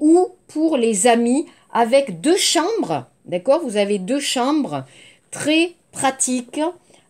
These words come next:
avec, pyeongchang, vous avez des grands placards. Alors, il n'y a pas de dressing, dressing room, mais vous avez des grands placards pour mettre les vêtements avec un grand lit, simple,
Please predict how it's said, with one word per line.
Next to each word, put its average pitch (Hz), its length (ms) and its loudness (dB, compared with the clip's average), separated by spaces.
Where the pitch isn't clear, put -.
avec, 262 680 0
pyeongchang, 302 480 2
vous 220 160 -2
avez 262 220 2
des 240 200 0
grands 202 320 -4
placards. 285 680 -2
Alors, 170 260 -2
il 226 180 0
n'y 254 140 0
a - 40 -2
pas 320 300 -2
de 208 400 0
dressing, 254 400 2
dressing 254 340 -2
room, 311 140 0
mais 262 180 0
vous 277 260 -2
avez 247 220 0
des 226 140 -2
grands 214 300 -2
placards 220 580 -2
pour 254 320 -4
mettre 214 500 -2
les 214 200 -2
vêtements 208 600 -2
avec 226 360 0
un 202 160 -2
grand 175 260 -2
lit, 247 320 0
simple, 370 600 0